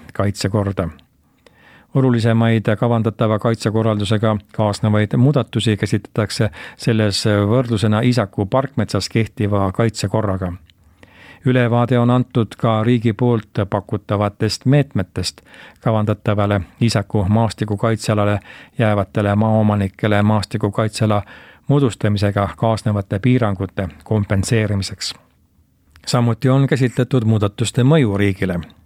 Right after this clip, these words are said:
Oodatakse põhjendatud ettepanekuid ning kutsutakse aktiivselt osalema Iisaku maastikukaitseala väljatöötamises. Eesti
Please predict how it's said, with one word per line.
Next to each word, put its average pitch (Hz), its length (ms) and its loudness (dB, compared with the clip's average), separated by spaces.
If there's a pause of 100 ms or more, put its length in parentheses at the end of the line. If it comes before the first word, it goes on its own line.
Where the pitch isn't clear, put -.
(880)
Oodatakse 156 580 0 (160)
põhjendatud 110 580 0
ettepanekuid 127 920 0
ning 120 300 2 (120)
kutsutakse 117 720 -2 (140)
aktiivselt 117 600 -2
osalema 101 420 0 (360)
Iisaku 110 480 0
maastikukaitseala 107 1000 0
väljatöötamises. 101 920 -2 (800)
Eesti 120 400 0